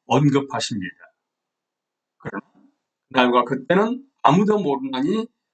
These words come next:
하늘에 있는 천사들도 아들도 모르고 아버지만 아시느니라. 이 말씀의 진실성은 아들의 무지를 인정하는 것으로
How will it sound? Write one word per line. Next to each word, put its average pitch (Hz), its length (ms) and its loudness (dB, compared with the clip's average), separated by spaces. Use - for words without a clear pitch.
하늘에 143 480 2
있는 208 460 2
천사들도 165 1000 -2
아들도 180 500 0
모르고 - 600 -4
아버지만 113 800 0
아시느니라. 127 640 -2
이 208 220 4
말씀의 185 500 0
진실성은 151 1120 0
아들의 139 360 2
무지를 170 500 -2
인정하는 180 640 0
것으로 160 360 -2